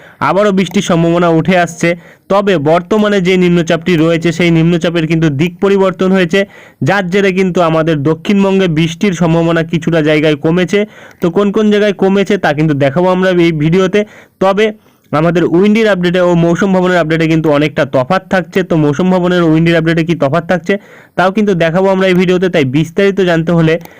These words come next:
সঠিক আপডেটটি পেতে হলে ভিডিওটি অবশ্যই শুরু থেকে শেষ অবধি দেখবেন এবং ভালো লেগে থাকলে একটি লাইক করবেন। আর আমাদের ভিডিওটির নিচে একটি লাল রঙের সাবস্ক্রাইব বাটন আছে, সেটিকে টিপে তার পাশে থাকা বেল আইকনটিকে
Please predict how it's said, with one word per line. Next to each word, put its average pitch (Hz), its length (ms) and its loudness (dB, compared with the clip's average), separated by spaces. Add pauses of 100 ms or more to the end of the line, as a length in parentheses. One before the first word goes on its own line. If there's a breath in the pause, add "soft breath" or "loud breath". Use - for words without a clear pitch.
(120)
সঠিক 180 340 0
আপডেটটি 175 320 0
পেতে 156 280 -2
হলে 156 280 2
ভিডিওটি 160 540 0 (300 loud breath)
অবশ্যই 180 440 0
শুরু 202 180 0
থেকে 196 220 0
শেষ 185 260 -2
অবধি 185 220 0
দেখবেন 175 440 0 (340 loud breath)
এবং 185 360 0 (440 soft breath)
ভালো 156 200 0
লেগে 214 160 0
থাকলে 208 260 0
একটি 202 160 0
লাইক 185 200 0
করবেন। 190 460 0
আর 165 120 0
আমাদের 175 340 0
ভিডিওটির 185 580 0
নিচে 170 360 0 (320 loud breath)
একটি 151 280 0
লাল 160 300 0
রঙের 190 180 0
সাবস্ক্রাইব 185 480 -2
বাটন 175 220 0
আছে, 156 240 -2 (300 loud breath)
সেটিকে 196 400 0
টিপে 175 300 -2
তার 156 180 -2
পাশে 147 280 -4
থাকা 185 180 0
বেল 156 200 0
আইকনটিকে 156 500 0